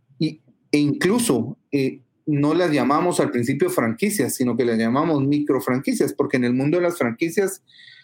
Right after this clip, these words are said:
eh, aquí en Guatemala, por lo menos, y en Centroamérica, empezaban alrededor de los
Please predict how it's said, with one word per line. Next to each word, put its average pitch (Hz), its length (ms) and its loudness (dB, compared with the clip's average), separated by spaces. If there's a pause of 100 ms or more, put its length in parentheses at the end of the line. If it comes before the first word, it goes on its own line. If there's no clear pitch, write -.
(440)
eh, 123 720 2 (420)
aquí 127 200 0
en 151 80 2
Guatemala, 170 540 2
por 131 140 0
lo 117 100 2
menos, 160 320 0
y 131 40 0
en 127 80 0
Centroamérica, 123 840 0
empezaban 127 920 0
alrededor 113 480 2
de 147 80 2
los 117 160 0